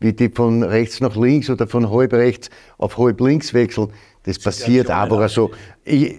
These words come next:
Speaker 1: ich glaube trotzdem, dass für uns das Be-, System, so wie wir es sp-, immer normal spielen, mit dem, diesem vier zwei drei eins am besten passt. Und mehr Aufstellung, also Benz bleibt bei mir im Tor. Die Abwehr von rechts nach links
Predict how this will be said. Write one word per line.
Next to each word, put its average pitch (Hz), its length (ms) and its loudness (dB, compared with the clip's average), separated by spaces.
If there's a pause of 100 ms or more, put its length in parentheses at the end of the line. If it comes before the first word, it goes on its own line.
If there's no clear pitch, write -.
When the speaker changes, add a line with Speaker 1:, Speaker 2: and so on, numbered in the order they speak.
(120)
Speaker 1:
ich - 240 -2
glaube 127 340 2
trotzdem, 147 460 0
dass 135 160 0
für 120 180 0
uns 165 420 0
das 131 180 -6
Be-, 120 500 -4
System, 127 880 0 (360)
so 131 260 0
wie 120 160 2
wir 113 160 4
es 101 140 2 (140)
sp-, - 80 -20 (300)
immer 147 260 2
normal 120 320 0
spielen, 120 360 -2
mit 107 220 -4
dem, 101 160 -2
diesem 92 320 -6
vier 101 320 -4
zwei 82 240 -4
drei 78 260 -6
eins 82 200 -6
am 85 100 -4
besten 98 360 -4
passt. - 440 -8 (460)
Und 92 140 -2
mehr 98 180 2
Aufstellung, 104 340 0
also 101 140 0
Benz 110 340 0
bleibt 101 380 0
bei 101 80 0
mir 98 180 0
im 87 160 -4
Tor. 135 440 2 (520)
Die 101 120 0
Abwehr 113 360 0
von 117 140 0
rechts 107 400 0
nach 117 200 -2
links 117 460 0